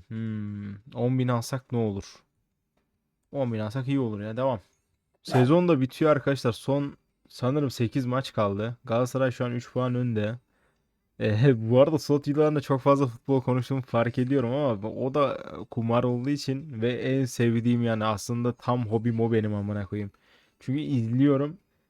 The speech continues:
arkama yaslanıyorum. Bir de stake'de oranlar çok iyi ya.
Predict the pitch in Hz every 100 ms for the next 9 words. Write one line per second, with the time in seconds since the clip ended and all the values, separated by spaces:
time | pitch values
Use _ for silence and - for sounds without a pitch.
0 | _ _ 117 117 - 127 131 123 131 139
1 | 139 131 139 _ _ _ 127 135 117 -
2 | 123 - 117 110 120 110 - 120 - 101
3 | 95 92 95